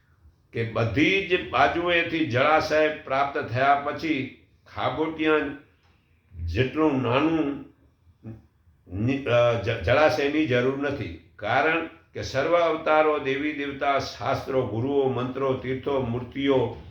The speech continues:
સર્વે કર્મ, ઉપાસનાઓ, જ્ઞાન, ધ્યાન, સાધના ભગવાનના, ભગવાનમાં જ આમ સમાઈ જાય છે. તો પછી આ ઈ નાના ખાબોચિયા વાડાની શું જરૂર છે?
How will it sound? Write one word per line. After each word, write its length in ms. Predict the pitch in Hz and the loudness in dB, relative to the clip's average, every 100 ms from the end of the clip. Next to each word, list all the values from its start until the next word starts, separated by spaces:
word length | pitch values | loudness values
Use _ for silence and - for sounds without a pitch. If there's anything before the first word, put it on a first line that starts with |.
| - - | -20 -20
સર્વે 380 | - 120 135 151 139 | -6 -4 0 0 0
કર્મ, 320 | 127 135 139 | -4 0 0
ઉપાસનાઓ, 1120 | 131 110 131 135 143 139 135 127 127 131 135 - _ _ 82 | -2 0 2 2 2 0 2 2 0 -2 -4 -12 _ _ -12
જ્ઞાન, 460 | 98 117 131 131 | -4 0 0 0
ધ્યાન, 380 | 101 107 120 127 | -2 -2 -2 -2
સાધના 680 | 120 110 120 117 127 117 104 - - _ _ _ - | -4 -2 -2 0 0 0 -2 -6 -20 _ _ _ -12
ભગવાનના, 720 | 90 104 123 123 120 120 117 113 - 90 | -8 -6 -4 -2 -2 -2 -2 -4 -8 -8
ભગવાનમાં 840 | 92 107 123 123 120 117 127 131 | -4 -2 0 0 0 -2 -2 -2
જ 20 | |
આમ 200 | 127 104 | -4 -6
સમાઈ 420 | 98 - 117 120 101 | -6 -4 0 0 0
જાય 300 | 95 90 82 | -4 -6 -8
છે. 160 | 82 - _ _ _ _ | -14 -18 _ _ _ _
તો 100 | 82 | -12
પછી 380 | 82 110 120 117 | -10 -6 -4 -2
આ 420 | 110 113 117 - - _ _ | 2 2 0 -6 -20 _ _
ઈ 200 | 95 113 | -8 -6
નાના 460 | 98 110 139 139 139 | -4 -2 0 0 0
ખાબોચિયા 560 | - 123 139 139 139 135 131 127 - - | 0 0 0 -2 0 2 0 -2 -12 -10
વાડાની 540 | 90 120 135 131 123 | 0 2 4 2 0
શું 260 | 110 131 190 | -4 -6 -4
જરૂર 340 | 131 92 85 | -4 -4 -8
છે? 380 | 80 82 - - | -12 -14 -16 -20